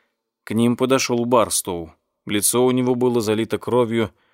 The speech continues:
правую руку он прижимал к груди. «Как говорят у нас в авиации, если после приземления ты можешь идти самостоятельно», пробормотал летчик, оглядываясь на валяющиеся на боку мотонарты.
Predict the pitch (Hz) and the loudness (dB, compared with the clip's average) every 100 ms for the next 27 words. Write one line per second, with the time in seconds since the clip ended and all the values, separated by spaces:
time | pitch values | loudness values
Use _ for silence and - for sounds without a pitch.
0 | _ _ _ _ 120 131 120 117 123 117 | _ _ _ _ 4 4 4 2 0 -2
1 | 110 - 110 104 107 104 110 107 101 107 | -6 -4 -6 -4 -4 -4 -2 -2 -2 -6
2 | 95 92 80 _ _ _ _ _ _ _ | -4 -6 -8 _ _ _ _ _ _ _
3 | _ _ _ _ - 123 120 131 135 139 | _ _ _ _ -2 -2 0 2 4 4
4 | 135 123 131 120 120 123 127 135 123 - | 2 0 2 2 0 0 4 4 4 -2
5 | 113 104 85 _ _ _ _ _ _ _ | -2 -4 -6 _ _ _ _ _ _ _
6 | 117 127 127 135 - 151 123 131 135 131 | 2 2 4 0 2 0 2 -2 0 2
7 | 139 135 147 135 127 117 131 135 127 120 | 2 4 4 4 2 0 0 2 2 0
8 | - - 123 - 139 120 123 120 - 123 | -2 -4 -8 -6 -4 -2 -2 -2 0 2
9 | 160 139 107 98 92 85 _ _ _ 127 | 4 2 -2 -4 -6 -8 _ _ _ -4
10 | 117 117 113 110 107 113 131 - 117 - | 0 2 2 2 0 0 -2 -2 -6 -8
11 | _ _ _ 117 101 127 117 113 110 104 | _ _ _ -6 2 2 2 0 0 0
12 | - 113 104 110 113 107 - 107 101 - | 0 -2 0 2 2 2 -2 -6 -4 -4
13 | 104 101 95 110 101 98 104 104 90 - | -2 -2 -2 -4 -2 -2 -2 -2 -4 -6
14 | - | -18